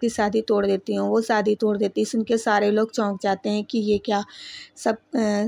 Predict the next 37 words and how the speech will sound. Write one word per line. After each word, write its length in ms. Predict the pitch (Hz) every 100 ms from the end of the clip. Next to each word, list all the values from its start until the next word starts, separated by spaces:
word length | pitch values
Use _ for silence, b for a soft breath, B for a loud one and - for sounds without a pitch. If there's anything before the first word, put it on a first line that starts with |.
| 233
सबको 280 | 226 220 254
लगा 280 | 240 220 214
था 160 | 220 214
कि 200 | - 240
नाराज़ 480 | 220 208 208 214
नहीं 180 | 220 202
है, 60 | 196
लेकिन 380 | 202 202 214 208
कहती, 340 | 214 208 226
"कल 260 | 226 240 240
जो 120 | 240
तुमने 320 | 233 214 214
किया 220 | - 214
था 120 | 202
वही 260 | 240 233 247
फील 260 | 233 226 214
कराने 400 | 220 208 208 220
के 160 | 247
लिए 180 | 233 240
मैंने 240 | 214 208
ये 200 | 220 220
सब 160 | 214 208 -
किया 160 | 220 208
है। 60 |
अब 60 | 202 -
तुम्हें 200 | 226 226
पता 240 | 220 226
चला 260 | 220 220 220
कैसा 340 | 220 220 208
लगता 340 | 226 226 - 247
है, 180 | 254 233 B B B B B -
इसीलिए 460 | 226 294 247 233
मैं 200 | 220 220
शादी 380 | 240 226 208 240
नहीं 200 | 233 220
करूँ, 220 | 220 214
क्योंकि 400 | 208 220 220 240